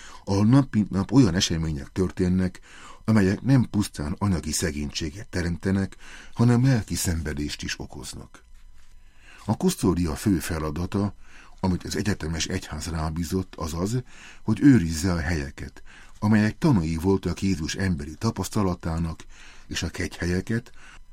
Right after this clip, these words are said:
amelyeket ezeken a helyeken építettek.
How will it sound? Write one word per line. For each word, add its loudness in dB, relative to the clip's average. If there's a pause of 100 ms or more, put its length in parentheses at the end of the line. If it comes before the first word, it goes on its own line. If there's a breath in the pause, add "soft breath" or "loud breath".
amelyeket -2
ezeken -2
a -2
helyeken -4
építettek. -10